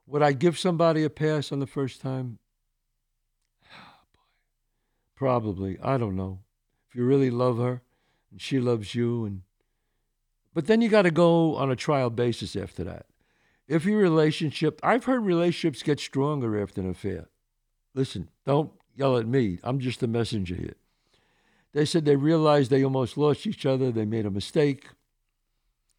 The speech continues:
And they fell in love all over again. Okay, so if that could happen, then old school has to give a pass on that one. Okay, but I remember this one guy, not to get into Neighborhood Logic, but twice she did it.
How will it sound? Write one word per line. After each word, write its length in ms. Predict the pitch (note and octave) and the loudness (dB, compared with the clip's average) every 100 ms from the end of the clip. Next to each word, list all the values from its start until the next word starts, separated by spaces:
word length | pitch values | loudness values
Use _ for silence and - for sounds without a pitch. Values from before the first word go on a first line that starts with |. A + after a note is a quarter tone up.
| _ _ _ _ _ - | _ _ _ _ _ -4
And 240 | C3+ C#3+ | -2 2
they 220 | C#3+ C#3+ C#3 | 2 2 2
fell 280 | - E3 E3+ | 2 2 4
in 80 | F3 | 2
love 160 | G3+ | 2
all 220 | E3 F3+ | 2 2
over 180 | G3+ G3+ | 2 2
again. 260 | G#2+ F2 - _ _ | 0 -4 -10 _ _
Okay, 380 | E3 - E3+ G#3+ - - | -6 0 0 0 -4 -6
so 380 | F#3+ G#3+ - _ | 0 0 0 _
if 160 | C3 - | -8 -2
that 180 | F3 F#3 | -2 0
could 140 | G3 | -2
happen, 480 | F#3+ F#3+ G3+ G3 - _ _ _ _ _ _ _ _ - | -2 -4 -4 -8 -10 _ _ _ _ _ _ _ _ 0
then 220 | D#3 F3 | 4 4
old 260 | D#3 E3 D#3+ | 6 4 2
school 480 | - F3 F3 E3+ C#3 | 0 2 4 4 2
has 280 | D#3+ C#3+ E3 | -2 -2 -2
to 180 | D3+ | -2
give 300 | C3+ A#2 D#3 | -2 -4 -2
a 60 | C#3+ | -2
pass 440 | - B2+ - - | -2 -2 -2 -6
on 160 | G2+ G2+ | -8 -8
that 180 | G#2 - | -10 -14
one. 180 | D#2 - _ _ _ _ _ _ _ | -16 -20 _ _ _ _ _ _ _
Okay, 260 | A2 D#3+ D3+ | -8 -2 0
but 180 | G2+ G2 _ _ _ _ B2+ | -2 -6 _ _ _ _ -2
I 40 | |
remember 360 | C3+ C3+ A2+ F#2+ | 0 2 0 0
this 160 | - | 0
one 160 | C#3 B2+ | 0 2
guy, 180 | G#2 A2 | 0 0
not 220 | B2 - | -2 -2
to 100 | G#3+ | -2
get 160 | A#2+ | 0
into 180 | G#2+ F#2 | 0 -2
Neighborhood 340 | G#2 A2 G#2 A#2+ | -4 -2 -2 0
Logic, 320 | E3 C3 B2 | 0 -2 -6
but 260 | C#3 C3 - | -8 -10 -10
twice 360 | - G3 F3+ | -4 0 0
she 180 | - C#3+ | -2 -6
did 220 | A#2+ C#3 | 0 2
it. 140 | C#3 | 2